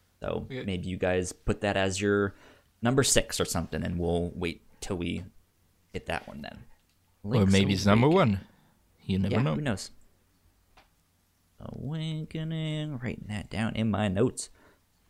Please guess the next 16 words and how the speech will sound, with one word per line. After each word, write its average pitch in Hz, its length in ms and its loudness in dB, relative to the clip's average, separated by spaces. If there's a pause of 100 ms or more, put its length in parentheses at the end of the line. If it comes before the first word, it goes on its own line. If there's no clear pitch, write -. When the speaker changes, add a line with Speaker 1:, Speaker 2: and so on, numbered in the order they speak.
(1200)
Speaker 1:
Uh, 139 1000 6
back 123 520 0
to 202 100 4
you, 170 260 4
Ignacio. 151 640 4
What's 143 240 2
your 185 80 4
number 180 220 4
nine? 135 500 4 (1900)
Speaker 2:
Well, 120 160 6
uh, 110 180 8 (520)
my 104 160 8
number 127 260 8
nine 131 240 4
in 139 200 2
it 147 160 -2